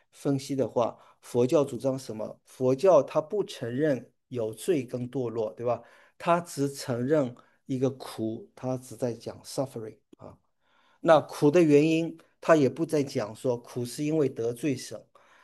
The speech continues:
它苦认为是一个他哈，是一个欲望啊。然后呢，是人的一个执着啊。然后它有五种不一样的执着的，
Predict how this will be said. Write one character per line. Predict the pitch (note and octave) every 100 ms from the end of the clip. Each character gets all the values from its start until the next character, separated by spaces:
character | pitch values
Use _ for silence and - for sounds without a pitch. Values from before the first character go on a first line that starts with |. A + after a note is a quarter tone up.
| _
它 | - D#3 D3
苦 | C#3+ - - B2+ B2+
认 | D3+ F3 D3
为 | A#2
是 | A#2+ - C3
一 | A#2+
个 | A#2
他 | A2+ - F3+
哈， | - G#2+ - _ _ _
是 | - - C3
一 | B2
个 | B2
欲 | - F#3+
望 | C#3 D3+ A2 -
啊。 | - G2 _ _ _ _ - _
然 | - A#2+ B2
后 | D3+
呢， | C3+
是 | - D#3+ B2+
人 | A#2+ A#2+
的 | B2+
一 | C#3+ C#3
个 | C3+
执 | B2+ - D3
着 | F3 A#2 A2 A2 _ _ _ _
啊。 | G#2 G2 - _ _ _
然 | - A#2 A#2
后 | C3
它 | B2 C#3
有 | C3
五 | A2+ A2+ B2+
种 | F3 C3+ A2+ A2+
不 | D3
一 | C3+
样 | C#3 B2+
的 | A#2 A2 G#2+ _ _ _ -
执 | - B2+
着 | C3+ - A#2
的， | A#2 A2+ G#2+